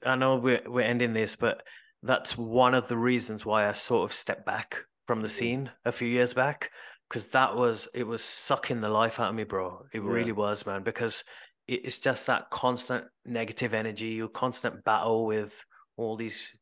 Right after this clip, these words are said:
Speaker 1: you know, bad vibes and all that.
Speaker 2: Mm.
Speaker 1: It does, it sucks the life out of you. And also you become the company you keep as well, eventually. And if you don't wanna become that company, you sort of have to step back, I think. So,
Speaker 2: Yeah.
Speaker 1: yeah, man,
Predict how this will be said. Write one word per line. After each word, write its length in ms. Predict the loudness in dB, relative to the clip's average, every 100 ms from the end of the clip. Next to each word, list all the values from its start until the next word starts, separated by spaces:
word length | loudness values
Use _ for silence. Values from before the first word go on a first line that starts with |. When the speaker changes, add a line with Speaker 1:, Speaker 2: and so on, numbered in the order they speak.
| -20
Speaker 1:
you 80 | -18
know, 60 | 0
bad 260 | 0 0
vibes 460 | 0 2 2 -2 -6
and 80 | -4
all 140 | -2
that. 200 | -2 -2
Speaker 2:
Mm. 320 | -6 -8 -6 0
Speaker 1:
It 80 |
does, 200 | 4 4
it 80 | 2
sucks 260 | -2 -2 2
the 60 |
life 240 | 4 4 4
out 80 | 2
of 60 |
you. 180 | 2 0 -6 -4
And 140 | -2 0
also 380 | 0 2 2 2
you 140 | 0
become 300 | -6 -4 -2
the 80 | -2
company 380 | -2 -4 -2 -2
you 120 | -2
keep 340 | -4 -4 -2 -6 -8 _ _ _ _ -8
as 140 | 0
well, 300 | 4 4 2 -4
eventually. 600 | -2 -2 -2 -4 -6 -10
And 100 | -10
if 100 | -4
you 60 | 2
don't 140 | 4
wanna 140 | 4 2
become 260 | 0 0
that 160 | 0 0
company, 300 | -4 -6 -6
you 100 | -4
sort 240 | -4 -6 -6
of 20 |
have 160 | -8 -8
to 120 | -10
step 440 | -6 -4 -4 -4
back, 280 | -2 -2 -4
I 60 | -10
think. 280 | -10 -10 -8
So, 280 | -8 -10 -14 -18 -18 -16
Speaker 2:
Yeah. 220 | -12 -6
Speaker 1:
yeah, 160 | -4
man, 180 | -4 -6